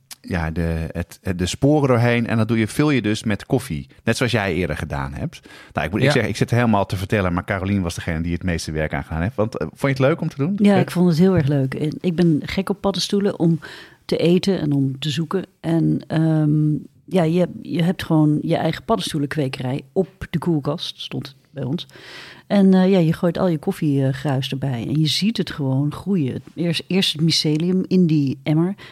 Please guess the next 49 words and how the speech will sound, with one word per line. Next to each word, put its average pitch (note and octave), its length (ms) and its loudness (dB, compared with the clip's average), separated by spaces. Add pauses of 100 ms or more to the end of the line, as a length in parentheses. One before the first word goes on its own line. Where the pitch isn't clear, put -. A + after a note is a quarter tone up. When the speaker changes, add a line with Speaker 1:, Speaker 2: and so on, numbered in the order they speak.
(120)
Speaker 3:
Ja, D#3+ 120 -4
en C#3+ 80 0
dan D#3 140 2
op D#3+ 80 0
een - 60 -12
gegeven F3+ 180 -2
moment C3+ 200 -2
barsten F3 360 0
die, D3 320 2
eh, C#3 140 -2 (140)
oesterzwammen D3 640 0
eruit, D#3 280 -6
want C#3+ 120 -6
dit C#3+ 140 -6
was C#3 160 -6
een D3+ 120 -2
oesterzwammenkit. D#3+ 680 -2
Speaker 1:
Ja. - 200 -2 (800)
Speaker 3:
En F#3+ 240 4
dat E3+ 140 2
hebben E3 180 2
we D#3 60 2
lekker D3 200 -2
opgegeten. - 560 -6
Speaker 1:
Ja, C3+ 100 0
die G2 80 0
waren C3 200 2
wel C#3 140 4
heel, D3 300 4
dat C3 160 2
was C#3+ 120 2
wel, C3+ 340 4
ze - 100 -2
waren B2+ 160 2
echt - 140 -8
super B2 360 0
vers A#2+ 320 -2
en F#2+ 100 -2
hard G2+ 320 -2 (360)
en G2 120 -2
lekker. B2+ 360 0 (460)
En B2 160 4
nu C#3 80 4
komt C#3+ 180 0
er B2 60 2
nog B2+ 160 2
een G#2+ 100 0
volgende G#2 380 0
versie. G#2+ 480 -4